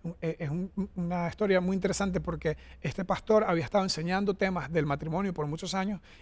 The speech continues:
y su hijo estudió psicología clínica y juntos, eh, eh, eh, trabajaron en este, en este, eh, trabajo de investigación y lo publicaron en este libro que se llama Amor y Respeto. Entonces,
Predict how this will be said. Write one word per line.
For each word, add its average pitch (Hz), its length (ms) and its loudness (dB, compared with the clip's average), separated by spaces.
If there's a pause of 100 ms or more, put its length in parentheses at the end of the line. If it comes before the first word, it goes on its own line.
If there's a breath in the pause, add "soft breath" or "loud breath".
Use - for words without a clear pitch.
y 190 100 2
su 185 180 4
hijo 220 200 6
estudió 170 260 0
psicología 175 480 0
clínica 190 400 2 (240 soft breath)
y 165 80 -2
juntos, 196 540 4
eh, 165 260 0
eh, 151 300 0
eh, 160 100 0
trabajaron 147 480 -2
en 156 60 -4
este, 156 500 -2
en 147 80 -6
este, 156 420 -4 (400)
eh, 139 380 -4
trabajo 180 360 8
de 190 40 2
investigación 196 560 0 (320 soft breath)
y 190 100 4
lo 175 120 8
publicaron 165 540 2
en 160 40 0
este - 160 -4
libro 160 220 0
que 160 60 -2
se - 100 -6
llama 151 240 -2
Amor 151 340 0 (260 soft breath)
y 180 120 0
Respeto. 143 500 -6 (240 loud breath)
Entonces, 202 400 8